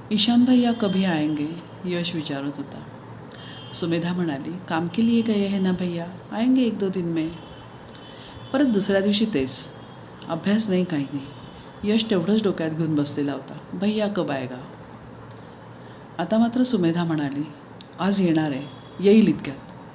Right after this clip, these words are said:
उद्या टेस्ट आहे, अभ्यास करणार आहेस का आणू तुझ्यासाठी पण स्टंप?" सुमेधाचा आवाजातला कडकपणा पहिल्यांदाच अनुभवलेला यश मागे फिरला. पण तरीही, "बताओ ना, कब आएंगे भैया?"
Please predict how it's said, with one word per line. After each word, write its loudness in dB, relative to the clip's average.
उद्या 4
टेस्ट 4
आहे, 0
अभ्यास 0
करणार 0
आहेस -2
का 0
आणू 2
तुझ्यासाठी 2
पण -2
स्टंप?" 0
सुमेधाचा 6
आवाजातला 0
कडकपणा -2
पहिल्यांदाच 2
अनुभवलेला 2
यश -2
मागे 0
फिरला. -4
पण 2
तरीही, 2
"बताओ 0
ना, 4
कब 0
आएंगे 2
भैया?" -4